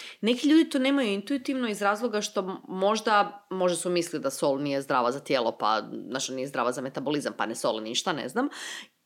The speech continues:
Pa je možda tijelo naviknuto na manji unos soli. Ali ako trenirate, ako se znojite,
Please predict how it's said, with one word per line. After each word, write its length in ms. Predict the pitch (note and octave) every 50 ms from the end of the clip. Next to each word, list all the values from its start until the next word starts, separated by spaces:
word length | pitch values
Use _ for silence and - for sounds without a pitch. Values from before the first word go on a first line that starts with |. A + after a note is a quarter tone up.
| _ _ _
Pa 80 | - F#3+
je 60 | F#3+
možda 220 | G#3 B3 C#4 C#4+
tijelo 260 | C#4+ - B3 B3+ C#4
naviknuto 480 | C4+ B3 G#3 A#3 A#3+ C4+ B3 B3 A3+ G#3
na 80 | F#3+ F#3
manji 320 | F#3+ G3 G3 G3+ F#3+ F#3
unos 200 | F#3 F3 E3+ E3+
soli. 400 | - - - D3+ B2 A2 G2 - - - _ _ _ _ _ _ _ _ _ _ _ _ _
Ali 540 | D3+ E3 E3+ E3+ F3 F3 E3+ - - _ _
ako 240 | - D#3 D#3+ - F#3
trenirate, 560 | F3 - G3+ F#3 G#3 A#3 B3+ C#4 C4 - A#3+
ako 200 | G3+ G3 G3+ -
se 160 | - - - D#3+
znojite, 640 | D#3 F#3 E3+ D3 B2 A#2 A2+ - - - B2+